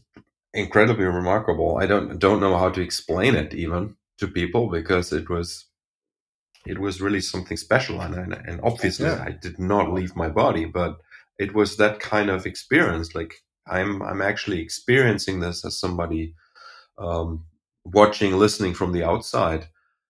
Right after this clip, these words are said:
Speaker 2: That's
Speaker 1: And
Speaker 2: amazing.
Speaker 1: yeah, it was, it was an extraordinary tour. <laughs>
Speaker 2: Yeah. No, I could, I, I mean, it was just, like, seeing it. And, and on that scale, it felt like, I mean, it, it felt like it was the, the level of ambition that someone like Peter Gabriel would put into a tour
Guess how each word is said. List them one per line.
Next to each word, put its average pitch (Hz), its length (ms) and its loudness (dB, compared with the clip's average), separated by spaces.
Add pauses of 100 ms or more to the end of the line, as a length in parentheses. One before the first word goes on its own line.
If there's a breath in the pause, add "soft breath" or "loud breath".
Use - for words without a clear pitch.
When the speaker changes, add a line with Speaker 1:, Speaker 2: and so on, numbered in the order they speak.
(180)
Speaker 2:
That's 151 160 2
Speaker 1:
And 90 120 2
Speaker 2:
amazing. 120 240 2
Speaker 1:
yeah, 113 140 6
it 87 140 0
was, 95 180 -2
it - 100 -12
was 92 140 0
an 90 80 -2
extraordinary 87 640 0
tour. 101 300 -6 (280)
<laughs> - 360 -6
Speaker 2:
Yeah. 120 180 4 (100)
No, 139 140 6
I 151 80 6
could, 233 180 4
I, 170 100 4 (120)
I 180 60 0
mean, 185 100 4
it 190 100 4
was 170 120 0
just, - 260 -6 (480)
like, 139 140 -2
seeing 214 300 2
it. 143 100 -2
And, 165 180 0
and 185 100 6
on 196 140 8
that 196 220 4
scale, 147 420 4
it - 140 -10
felt 156 280 6
like, 123 360 2 (1080)
I 143 40 4
mean, 151 160 8
it, - 100 -4
it 156 160 -2
felt 196 200 10
like 175 140 6
it 175 80 0
was 147 340 -2
the, 151 100 0
the 147 240 0
level 156 320 8
of 147 80 6
ambition 127 540 4
that 104 200 -4
someone 120 240 2
like - 140 2
Peter 98 180 -4
Gabriel 113 420 2
would 92 140 -8
put 98 140 -6
into 104 180 -10
a 104 80 -4
tour 92 440 -6